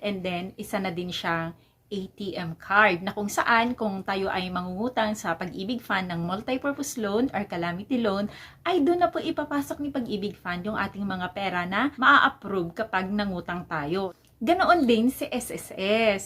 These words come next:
Ganito yung lumang Humid I D natin sa S S S.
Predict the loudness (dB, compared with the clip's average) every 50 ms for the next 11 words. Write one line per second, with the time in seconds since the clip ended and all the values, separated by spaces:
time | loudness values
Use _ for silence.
0 | -8 -6 2 4 6 6 6 4 4 4 4 6 6 6 8 8 6 6 6 4
1 | 4 4 4 4 6 6 6 6 6 4 2 2 -2 -4 -4 -4 -4 -4 -4 -4
2 | -4 -4 -6 -8 -8 -8 -8 -8 -6 -6 -6 -6 -6 -8 -4 -2 0 0 0 0